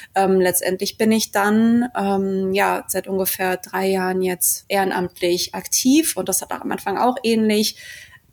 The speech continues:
äh, sehr schleichend <laughs> angefangen und heute ist es jetzt eigentlich nicht mehr wegzudenken. Genau, also wir machen nicht nur Online-Selbsthilfegruppen, sondern auch verschiedene Workshops, Seminare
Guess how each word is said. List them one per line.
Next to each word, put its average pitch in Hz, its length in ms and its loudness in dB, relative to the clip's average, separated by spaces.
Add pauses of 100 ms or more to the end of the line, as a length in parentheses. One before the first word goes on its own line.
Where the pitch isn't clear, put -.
(120)
äh, 190 300 4
sehr 185 380 4
schleichend 226 440 2
<laughs> - 0 -
angefangen 214 600 4
und 202 380 2
heute 190 280 2
ist 196 200 -2
es - 60 -2
jetzt 190 180 2
eigentlich 185 220 4
nicht 202 120 2
mehr 196 160 2
wegzudenken. 185 840 0 (420)
Genau, 180 480 2
also 185 480 4
wir 180 80 2
machen 185 300 0
nicht 190 180 -2
nur 180 360 0
Online-Selbsthilfegruppen, 196 1160 2
sondern 175 340 0
auch - 360 0
verschiedene 190 680 0
Workshops, 208 540 0
Seminare 180 840 0